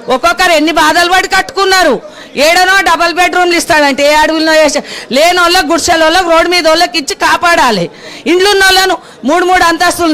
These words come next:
నాలుగు నాలుగు అంతస్తులు, రెండు రెండు అంతస్తులు ఇండ్లున్నోళ్ళకి కూడా కొట్టి వాడు డబల్ బెడ్-, వాడు పెళ్ళాన్ని పెట్టుకొని వండాలి అందులో డబల్ బెడ్‌రూమ్లో. మమ్మల్ని డబల్ బెడ్‌రూమ్లకు తోలుతాడా? లేనోళ్ళకి ఇచ్చి పేరు తెచ్చుకో, పుణ్యం తెచ్చుకో, నీ వంశం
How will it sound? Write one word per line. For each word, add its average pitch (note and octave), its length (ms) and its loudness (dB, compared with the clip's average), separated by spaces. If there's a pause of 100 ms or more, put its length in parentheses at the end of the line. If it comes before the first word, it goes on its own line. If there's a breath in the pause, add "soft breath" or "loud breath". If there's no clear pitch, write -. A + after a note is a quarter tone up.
నాలుగు F4 220 0
నాలుగు F4 240 0
అంతస్తులు, E4+ 500 -2
రెండు F4 220 0
రెండు F#4 200 2
అంతస్తులు E4 440 -2
ఇండ్లున్నోళ్ళకి D4+ 520 -2
కూడా D#4+ 200 0
కొట్టి F#4 200 -2 (400 loud breath)
వాడు D#4 220 0
డబల్ E4+ 260 0
బెడ్-, E4 180 2
వాడు D#4+ 200 0
పెళ్ళాన్ని F#4+ 360 0
పెట్టుకొని F#4 380 0
వండాలి D4 360 0
అందులో F3+ 260 -6
డబల్ E4 260 0
బెడ్‌రూమ్లో. G3+ 420 -4 (520 loud breath)
మమ్మల్ని G4 380 0
డబల్ E4+ 280 0
బెడ్‌రూమ్లకు D4 460 0
తోలుతాడా? A#3+ 340 -2 (120)
లేనోళ్ళకి F#4 500 0
ఇచ్చి E4 240 -6
పేరు F#4 240 2
తెచ్చుకో, C#4+ 300 -2 (100)
పుణ్యం F4 340 -2
తెచ్చుకో, C#4 320 -2 (520 loud breath)
నీ C4+ 160 -2
వంశం E4 340 0